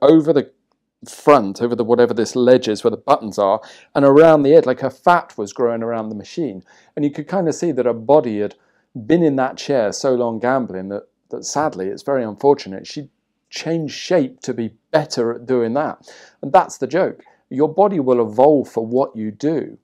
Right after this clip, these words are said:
So your body doesn't understand what's good and bad. If you're a couch potato, it'll become more efficient at being a couch potato.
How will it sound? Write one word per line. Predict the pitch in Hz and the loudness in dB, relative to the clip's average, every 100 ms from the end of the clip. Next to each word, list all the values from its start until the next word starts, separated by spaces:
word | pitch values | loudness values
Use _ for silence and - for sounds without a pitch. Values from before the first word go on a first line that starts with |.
| _ _ _ _ _ - | _ _ _ _ _ -4
So | - 151 160 | 2 2 2
your | 170 | -2
body | 165 196 202 | 0 -2 0
doesn't | 151 135 131 | -2 -2 -6
understand | 131 123 - 139 | -6 -6 -4 -4
what's | 117 - | -6 -6
good | 139 117 | -4 0
and | |
bad. | 131 110 - | 2 2 -2
If | 196 165 | -4 0
you're | 151 | 0
a | 139 | 0
couch | 147 151 - | -2 -4 -6
potato, | 127 147 131 - - 131 _ - | -4 -2 -2 -6 -14 -16 _ -10
it'll | 160 | -6
become | 151 - 139 | -6 -6 -6
more | 139 143 147 - | -2 2 4 2
efficient | - - 156 - 104 104 | -2 -2 -2 -4 -8 -10
at | - | -12
being | 120 120 113 | -6 -6 -6
a | |
couch | - 120 - - | -10 -12 -12 -14
potato. | - - 143 131 - | -14 -8 -8 -8 -14